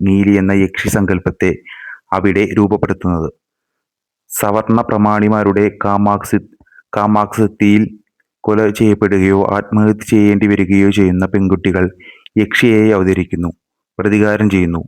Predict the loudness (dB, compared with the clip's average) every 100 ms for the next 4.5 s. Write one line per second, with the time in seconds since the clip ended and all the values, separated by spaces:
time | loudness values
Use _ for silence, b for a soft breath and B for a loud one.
0 | -2 0 0 0 0 0 0 2 2 2
1 | 2 0 0 0 2 2 0 -2 -4 -6
2 | -10 _ _ _ _ _ _ _ _ _
3 | -8 -2 0 2 0 -2 -4 -4 0 0
4 | 0 -2 0 0 -2